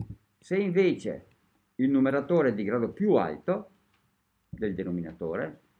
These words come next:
qui il numeratore di grado due e il denominatore di grado uno, la funzione diverge.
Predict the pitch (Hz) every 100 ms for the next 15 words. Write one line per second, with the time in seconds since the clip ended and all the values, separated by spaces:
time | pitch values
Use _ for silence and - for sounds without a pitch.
0 | _ _ _ - 104 92 90 92 120 120
1 | 101 107 107 98 127 113 85 92 92 90
2 | 87 113 90 87 82 123 107 - 113 160
3 | - - - _ _ _ - _ _ -
4 | _ _ _ 123 127 180 170 139 117 156
5 | 165 175 117 73 85 110 110